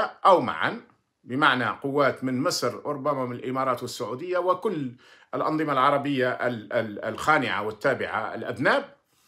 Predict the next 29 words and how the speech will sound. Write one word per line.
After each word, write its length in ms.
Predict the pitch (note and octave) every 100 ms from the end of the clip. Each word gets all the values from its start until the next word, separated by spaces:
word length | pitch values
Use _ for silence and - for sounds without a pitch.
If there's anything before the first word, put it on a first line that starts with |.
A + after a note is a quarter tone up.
| - _ _ -
يعني 280 | C3 D3
ممكن 240 | D#3+ D3+ C#3
خمسة 320 | - D#3 -
ست 220 | - B2+
دول 200 | A2 A2
عربية 340 | G#2 A#2+ C#3 D3+
على 120 | G#2+
الأقل، 500 | D2 - C4 C4 - _ _ _ _ _ _ _ _ _ _ _ _ _ _ _ D3
وممكن 640 | F#3+ G#3+ A3+ F#3+ D#3 D#3
أيضًا 420 | D#3+ D3+ B2+ C#3+
تكون 380 | C#3 - C3 B2+
معهم 500 | A2+ C3 G#2+ A2 A2
قوات 400 | A#2+ A#2 A#2 A#2
من 80 | G#2+
الناتو. 420 | F#2+ D#2 - -
وفي 360 | C#4+ D4 - -
أسوأ، 320 | - D#3 D3+ - - _ -
إذا 160 | G3 F#3
ما 120 | E3+
مشاتش 300 | G3+ F#3 -
قوات 260 | D#3 B2
الناتو، 320 | B2+ C#3+ F#3+ A#3
تمشي 300 | A3+ - D#3+
القوات 340 | D3 C#3 B2
العربية، 640 | G2 G2 G#2+ F3 A#3 A#3+
فترة 360 | A3 A#3+ A#3 E3+
انتقالية، 640 | D3 C3 A#2+ A2+ D#3 A3+
تجي 520 | G3+ B2 G#3 G3 C#3+ _ - _ -
جماعة، 480 | D3 F3+ D#3 A#2